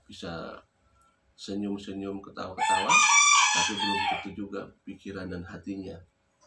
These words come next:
Ya, karena ini adalah hukum yang, eh, sebab akibat atau hukum karma.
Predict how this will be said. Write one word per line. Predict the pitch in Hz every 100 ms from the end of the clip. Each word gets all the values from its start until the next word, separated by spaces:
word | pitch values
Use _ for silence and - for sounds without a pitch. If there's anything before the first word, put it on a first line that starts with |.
| _
Ya, | - - - _ _ _ _ _
karena | - 98 104 139 139 _ _ 113
ini | 107 170 - -
adalah | - 104 110 156 170 _ _ _ _ _
hukum | 120 120 - 151 143
yang, | 120 110 113 - _ _ _ 807 855 855 880 1077 1077 - -
eh, | 98 - -
sebab | 202 226 -
akibat | - 156 120 113
atau | - - 113 107
hukum | 107 104
karma. | - 101 113 98 90